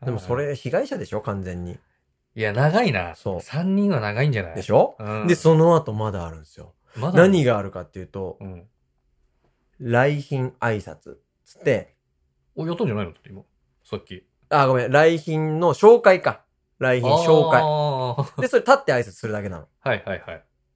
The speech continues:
Speaker 1: したらね。
Speaker 2: うん。
Speaker 1: まあ、あと、その残り、今、校長と二人喋りましたよね。
Speaker 2: 来賓の方が。
Speaker 1: そう。
Speaker 2: うん。
Speaker 1: で、あと八人ぐらい、合計十人ぐらいいたんで、あと八人ぐらい、
Speaker 2: うん。うん。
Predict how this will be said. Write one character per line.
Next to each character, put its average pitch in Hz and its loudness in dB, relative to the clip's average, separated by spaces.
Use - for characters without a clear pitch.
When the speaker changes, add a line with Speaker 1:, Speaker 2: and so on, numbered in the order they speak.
Speaker 1:
し - -14
た 117 -4
ら 104 -6
ね。 107 -8
Speaker 2:
う 113 -12
ん。 107 -10
Speaker 1:
ま 175 2
あ、 214 0
あ 247 4
と、 131 0
そ - -8
の 113 -4
残 147 2
り、 147 -2
今、 165 -2
校 143 4
長 135 0
と 123 0
二 269 6
人 220 4
喋 196 4
り 175 0
ま 160 -4
し - -12
た - -16
よ 135 -14
ね。 139 -14
Speaker 2:
来 110 -8
賓 104 -8
の 98 -8
方 95 -10
が。 92 -12
Speaker 1:
そ 110 -2
う。 110 -8
Speaker 2:
う 110 -6
ん。 110 -8
Speaker 1:
で、 233 -4
あ 285 2
と 120 -2
八 208 -6
人 226 0
ぐ 185 2
ら 107 -4
い、 - -16
合 151 0
計 151 2
十 135 0
人 139 -2
ぐ 131 -2
ら 107 -2
い 90 -6
い - -20
た - -12
ん 87 -12
で、 87 -14
あ 143 -4
と 120 0
八 151 0
人 170 -2
ぐ 160 0
ら 107 -2
い、 107 -6
Speaker 2:
う 117 -8
ん。 113 -8
う - -6
ん。 98 -8